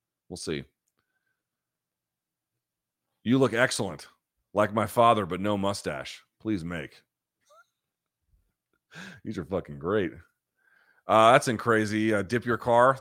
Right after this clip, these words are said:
Thank you, my friend. Look at that. Shouts to Dip Your Car. They used to, pro-, they used to, um, if I'm not mistaken, they used to, um, sponsor Cormier, right? He had the whole Dip Your Car thing,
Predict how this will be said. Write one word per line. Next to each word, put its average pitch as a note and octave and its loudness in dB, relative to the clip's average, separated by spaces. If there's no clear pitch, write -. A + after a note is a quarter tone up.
Thank C3 -4
you, G2+ -4
my F2+ -6
friend. G#2 -2
Look A#2+ -4
at A2 -4
that. A2+ 2
Shouts C3 0
to G#2 -8
Dip A#2 -4
Your F#2+ -10
Car. A2 0
They C#3 0
used A3 0
to, D#3 0
pro-, C#3 -2
they D3+ 0
used A#3 -6
to, D#3+ 2
um, A2+ 2
if F#2+ -18
I'm B2+ -2
not D3 -2
mistaken, A2+ -6
they B2 -2
used F#3+ -4
to, C3 -2
um, F2+ -2
sponsor - -6
Cormier, A2 -12
right? C#3 -4
He A#2+ -10
had B2+ -4
the A#2 -6
whole B2+ -6
Dip A2+ -10
Your A#2 -10
Car A#2+ -2
thing, C3 -14